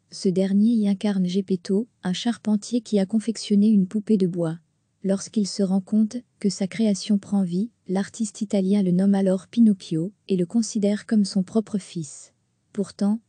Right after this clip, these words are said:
le jeune garçon de bois rêve d'aventure et surtout de devenir un véritable petit garçon. Pinocchio constitue le dixième long métrage du réalisateur italien et signe le retour sur grand écran de Roberto Benigni, huit ans après la comédie romantique To Rome with Love de Woody Allen.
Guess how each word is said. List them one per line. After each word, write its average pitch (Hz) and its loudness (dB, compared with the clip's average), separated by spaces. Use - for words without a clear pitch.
le 180 0
jeune 214 4
garçon 202 0
de 185 2
bois 180 0
rêve 180 -2
d'aventure 190 -2
et 190 2
surtout 233 -4
de 226 2
devenir 202 4
un 185 0
véritable 202 -2
petit 190 -6
garçon. 185 -2
Pinocchio 220 4
constitue 214 -2
le 202 4
dixième 196 2
long 208 4
métrage 202 2
du 175 -4
réalisateur 196 0
italien 185 0
et 175 -2
signe 226 4
le 175 2
retour 185 -2
sur 185 -6
grand 202 -2
écran 208 0
de 175 0
Roberto 190 0
Benigni, 190 2
huit 208 0
ans 226 2
après 208 -2
la 185 0
comédie 190 4
romantique 208 0
To 214 2
Rome 214 6
with 214 4
Love 196 2
de 202 2
Woody 202 2
Allen. 156 -2